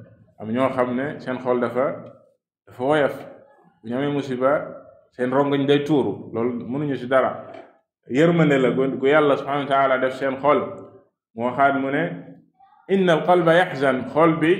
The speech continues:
dina am lu ko metti, dina am njàqare. "وإن العين تدمع،" gët yi mën nañ di sotti ay rongoñ, di taa.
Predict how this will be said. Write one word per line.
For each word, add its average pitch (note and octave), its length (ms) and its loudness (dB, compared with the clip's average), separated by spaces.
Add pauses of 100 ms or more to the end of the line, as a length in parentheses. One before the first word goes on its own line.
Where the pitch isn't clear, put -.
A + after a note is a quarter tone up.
(320)
dina F3 240 0
am F3+ 140 0
lu F3 80 2
ko E3 140 2
metti, C3+ 260 -2
dina D3+ 160 0
am E3+ 100 2
njàqare. D#3 540 2 (1900)
"وإن C#3+ 280 0
العين E3 460 2
تدمع،" D3 680 0 (840)
gët E3+ 220 2
yi F3 80 2
mën E3+ 240 0
nañ E3+ 200 -2
di D#3+ 120 4 (440)
sotti E3+ 300 0
ay D#3 160 2
rongoñ, D3 760 0
di C3 100 -2
taa. C#3 580 0